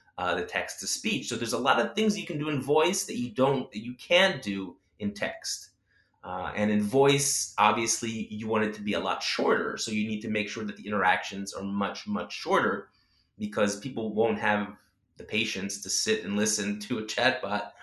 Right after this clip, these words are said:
or voice bot read off a monologue. And if, if you've tried any of the Alexa, Amazon Alexa skills,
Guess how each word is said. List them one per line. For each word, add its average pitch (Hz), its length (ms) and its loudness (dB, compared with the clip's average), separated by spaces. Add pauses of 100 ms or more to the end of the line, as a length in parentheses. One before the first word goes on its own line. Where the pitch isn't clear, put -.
or 101 140 0
voice 120 300 2
bot 101 360 2 (540)
read 120 280 8
off 117 240 10
a 110 40 2
monologue. 104 580 6
And 98 120 2
if, - 280 -6
if 107 180 -4
you've 131 240 -6
tried 131 320 8
any 123 200 2
of 139 80 -2
the 113 80 -2
Alexa, 101 640 2
Amazon 110 300 0
Alexa 104 300 0
skills, 110 680 -2